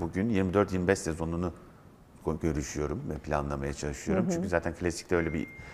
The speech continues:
Speaker 1: bir buçuk, iki senelik bir şey var, e, ara var.
Speaker 2: Hı hı.
Speaker 1: Ondan sonra, e, ben de inşallah bu geldiğimiz çıtayı daha yukarı çıkaracağım ama tabii dediğim gibi tek benim işim değil. Bir
Speaker 2: <laughs>
Speaker 1: ekibiz.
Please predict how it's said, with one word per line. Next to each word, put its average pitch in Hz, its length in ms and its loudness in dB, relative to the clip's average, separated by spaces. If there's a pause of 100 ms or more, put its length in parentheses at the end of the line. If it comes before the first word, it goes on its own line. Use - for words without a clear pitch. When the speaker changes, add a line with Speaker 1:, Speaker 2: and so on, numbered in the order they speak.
(140)
Speaker 1:
bir 98 100 6
buçuk, - 200 -2
iki 98 160 -4
senelik 85 420 0
bir 90 220 0 (920)
şey 92 300 2
var, 82 160 6 (800)
e, 71 100 -4
ara 85 320 8
var. 82 360 2 (240)
Speaker 2:
Hı 202 60 0
hı. 190 40 0 (400)
Speaker 1:
Ondan 80 340 0
sonra, 92 460 0 (520)
e, 90 60 -2 (500)
ben 120 200 8
de 120 60 6
inşallah 117 400 6 (300)
bu 113 180 0 (400)
geldiğimiz 110 320 10
çıtayı 135 340 6
daha 151 140 12
yukarı 131 260 4
çıkaracağım 92 400 2
ama 135 140 2
tabii 113 320 -2
dediğim 113 240 2
gibi 117 120 -2 (180)
tek 110 200 2
benim 113 140 4
işim 123 340 0
değil. 160 140 0 (480)
Bir 110 80 8
Speaker 2:
<laughs> - 20 12
Speaker 1:
ekibiz. 135 540 8